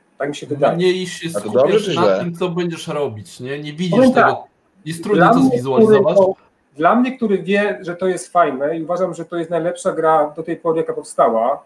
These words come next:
Speaker 1: dla mnie to jest królowa cały czas. Y, uważam, że to jest troszeczkę dla niej źle.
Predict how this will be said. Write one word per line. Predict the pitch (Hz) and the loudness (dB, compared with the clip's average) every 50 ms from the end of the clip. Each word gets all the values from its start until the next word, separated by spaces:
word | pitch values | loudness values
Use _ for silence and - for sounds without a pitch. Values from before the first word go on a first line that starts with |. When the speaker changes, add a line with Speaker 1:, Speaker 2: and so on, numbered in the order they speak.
| _ _ | _ _
Speaker 1:
dla | 123 147 | -10 -10
mnie | 170 165 | -8 -8
to | - 127 | -12 -14
jest | - - | -14 -10
królowa | - 180 175 170 170 170 | -4 -2 0 2 2 2
cały | 170 175 170 165 | 2 2 0 0
czas. | 160 - - - - - - _ _ _ _ _ _ _ _ _ _ _ - | -2 -4 -6 -6 -8 -10 -18 _ _ _ _ _ _ _ _ _ _ _ -10
Y, | 139 139 147 | -8 -6 -4
uważam, | 135 151 156 180 175 170 | -2 -2 -2 -2 -4 -6
że | 175 185 | -6 -6
to | - 170 | -4 -2
jest | 165 165 160 - | -2 -2 -4 -8
troszeczkę | - 165 175 - - - 170 165 170 185 - - 160 | -12 -12 -12 -10 -4 0 0 0 0 0 -4 -8 -2
dla | 143 151 151 | 0 0 2
niej | 160 165 160 | 2 0 -2
źle. | 139 143 139 113 120 120 | -2 0 0 0 0 -2